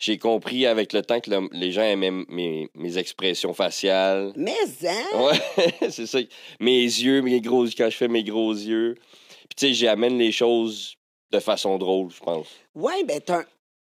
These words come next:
Speaker 2: t'as vraiment des bonnes poses.
Speaker 1: Ouais.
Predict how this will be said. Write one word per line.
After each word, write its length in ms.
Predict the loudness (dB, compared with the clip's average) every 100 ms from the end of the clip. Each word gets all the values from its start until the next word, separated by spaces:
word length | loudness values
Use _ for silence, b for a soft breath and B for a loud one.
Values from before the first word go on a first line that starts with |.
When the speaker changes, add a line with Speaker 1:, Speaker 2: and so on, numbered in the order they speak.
| _ _ _ _
Speaker 2:
t'as 80 | -4
vraiment 240 | -2 -4 -2
des 120 | 0
bonnes 280 | 0 0 -2
poses. 880 | -6 -4 -4 -6 -20 -18 -18 -18 _ -10
Speaker 1:
Ouais. 180 | -8